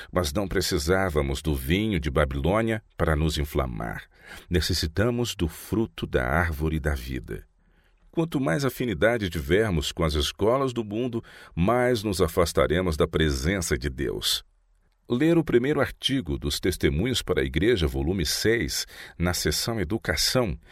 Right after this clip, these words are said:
intitulado A Necessidade de Reforma na Educação, é sentir uma faca apunhalar nossas políticas educacionais. Estamos recebendo a marca da besta e sua imagem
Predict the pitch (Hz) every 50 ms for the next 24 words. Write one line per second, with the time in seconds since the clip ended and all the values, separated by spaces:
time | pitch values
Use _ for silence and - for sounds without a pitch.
0 | - - - - - 82 80 82 - 92 - - 92 80 95 110 113 101 78 73
1 | 67 65 67 67 73 76 - - 90 - - 82 65 - 92 104 110 90 85 76
2 | 71 73 - 76 69 - - - 92 104 110 104 90 80 69 67 67 62 62 67
3 | 82 92 - 80 78 - 67 - - - - 98 101 90 67 - - - - -
4 | - - - - - 117 - - 131 120 - - 151 151 143 131 113 - - -
5 | - - 135 135 - - - - - - - 82 78 73 69 73 82 92 90 76
6 | 73 78 73 - - 78 - - - 71 67 67 85 107 - - - 76 69 73
7 | 73 69 69 - 78 69 - - 65 62 52 50 50 - - - - - _ _
8 | _ _ _ _ _ _ _ _ _ _ _ _ _ _ _ - 110 - - 151
9 | 151 160 143 - 156 151 - - 143 - 80 78 131 135 123 90 82 73 67 69
10 | 82 104 123 139 - - 143 107 95 80 71 71 73 101 139 147 143 - - 95
11 | 85 82 - - 90 85 76 73 78 95 117 135 139 143 156 160